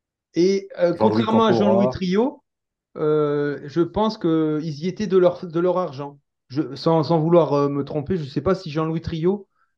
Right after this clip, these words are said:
Speaker 1: euh, était actionnaire des Girondins. Il était président, mais
Speaker 2: Non,
Speaker 1: est-ce
Speaker 2: non,
Speaker 1: que,
Speaker 2: il
Speaker 1: alors
Speaker 2: était,
Speaker 1: que,
Speaker 2: il
Speaker 1: ouais.
Speaker 2: était président. Il, non, non, il était président. Il était, euh, oui, et,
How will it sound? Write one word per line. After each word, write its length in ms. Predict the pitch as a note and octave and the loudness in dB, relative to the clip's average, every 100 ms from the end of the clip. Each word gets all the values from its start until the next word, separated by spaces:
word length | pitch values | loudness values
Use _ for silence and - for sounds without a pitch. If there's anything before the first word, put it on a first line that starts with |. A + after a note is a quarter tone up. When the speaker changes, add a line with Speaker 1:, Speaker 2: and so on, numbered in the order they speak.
| - | -6
Speaker 1:
euh, 680 | C#3+ C#3+ C3+ C3+ C3 B2+ B2 A#2+ _ _ _ - | 0 0 0 -2 -2 -2 -4 -8 _ _ _ -6
était 360 | D3+ D3 F#3+ F3 | -6 0 0 0
actionnaire 680 | D3+ - E3+ D#3+ F3 E3+ | -2 -2 -2 0 0 -2
des 140 | C3+ C3+ | -2 -4
Girondins. 540 | C#3 C3+ C#3+ C#3 A#2 _ _ _ - | -2 -2 -2 -4 -6 _ _ _ -12
Il 100 | C3 | -8
était 180 | B2+ F3+ | -2 -2
président, 500 | - D#3 C3+ D#3+ D#3 | 0 -2 -2 -2 -2
mais 120 | C3+ | 0
Speaker 2:
Non, 140 | E3 E3+ | 2 2
Speaker 1:
est-ce 60 | |
Speaker 2:
non, 120 | D#3+ | 0
Speaker 1:
que, 60 | C#3+ | -2
Speaker 2:
il 100 | B2 | 0
Speaker 1:
alors 160 | D#3 - | -2 -2
Speaker 2:
était, 120 | F3 | -6
Speaker 1:
que, 100 | - _ - | -8 _ -8
Speaker 2:
il 40 | |
Speaker 1:
ouais. 60 | C3 | -4
Speaker 2:
était 140 | D#3+ | -2
président. 520 | D#3 D3+ A#2+ B2+ C3+ A2+ | -2 -4 -4 -4 -2 -2
Il, 120 | A2+ _ B2 | -6 _ -4
non, 80 | |
non, 120 | B2 G#2+ | -2 -2
il 80 | |
était 140 | G2+ _ | -6 _
président. 360 | A2 G#2+ G#2+ _ _ _ - | -8 -8 -10 _ _ _ -8
Il 200 | A2 A2 | -4 0
était, 300 | A#2 A#2+ B2 | 0 2 2
euh, 840 | A2+ G#2 G2+ G2 F#2+ F#2 E2+ D#2 D2+ _ - _ _ _ _ D3 | 2 0 -4 -6 -8 -10 -14 -16 -20 _ -20 _ _ _ _ -2
oui, 240 | D#3 - | -2 -2
et, 300 | - B2+ B2 | 0 2 2